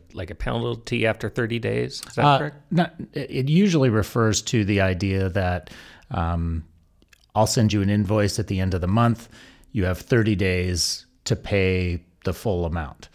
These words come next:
Speaker 1: Mm-hmm.
Speaker 2: Um, and after that thirty days, maybe a consequence or a penalty comes in or a late fee or interest or something like that. And the, the problem there is that when you do work on January first, if you invoice at the end of the month,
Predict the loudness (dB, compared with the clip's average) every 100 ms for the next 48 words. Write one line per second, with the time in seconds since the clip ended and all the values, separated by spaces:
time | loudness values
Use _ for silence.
0 | -8 -4 -4 -6 -6 -2 0 0 -2 -2
1 | 0 0 0 -2 -2 -2 -2 -2 0 0
2 | -2 -2 -2 -2 0 0 -2 -4 -4 -4
3 | -4 -4 -4 -4 -6 -4 -6 -4 -2 -2
4 | -4 -4 -4 -4 -4 -4 -4 -4 -4 -2
5 | -2 -2 0 0 0 -2 -2 -2 -2 -4
6 | -6 -4 -4 -4 -4 -4 -6 -6 -8 -8
7 | -14 -20 -20 -20 _ -4 -2 -2 -2 -4
8 | -4 -4 -2 0 0 0 0 0 0 -2
9 | -4 -6 -6 -8 -10 -14 _ -12 -4 0
10 | 0 2 0 2 0 -2 -2 0 -2 -4
11 | -4 0 0 0 -2 -2 0 0 0 -4
12 | -6 -4 -2 0 0 0 -2 -4 -4 -2
13 | 0 2 2 0 0 -2